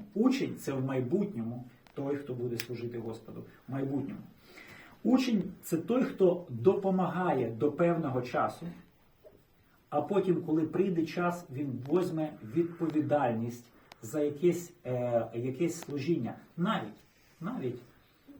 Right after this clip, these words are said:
е, за, е, переключання слайдів. Навіть відповідальність. Е,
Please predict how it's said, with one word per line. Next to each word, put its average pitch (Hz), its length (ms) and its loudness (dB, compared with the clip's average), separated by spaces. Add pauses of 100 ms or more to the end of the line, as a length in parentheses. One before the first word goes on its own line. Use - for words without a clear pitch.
е, 127 280 0
за, 165 880 4 (300)
е, 135 100 -4
переключання 170 720 4
слайдів. - 540 -4 (340)
Навіть 165 420 -8 (200)
відповідальність. 143 720 -4 (580)
Е, 131 600 -2